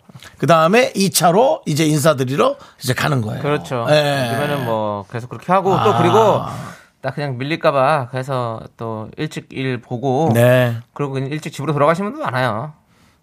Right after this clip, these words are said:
Speaker 1: 그래서 하여튼 그런 것들이 전 만약에 정말 그, 에,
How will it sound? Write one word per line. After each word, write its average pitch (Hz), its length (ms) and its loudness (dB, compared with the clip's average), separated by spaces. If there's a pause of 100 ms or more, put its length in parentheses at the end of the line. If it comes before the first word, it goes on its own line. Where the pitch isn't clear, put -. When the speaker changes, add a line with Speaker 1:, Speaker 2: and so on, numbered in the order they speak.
Speaker 1:
그래서 127 200 -2
하여튼 127 320 0 (320)
그런 170 220 4
것들이 123 680 0
전 135 160 -2
만약에 170 640 2
정말 156 420 2
그, 135 440 2 (500)
에, 123 560 -2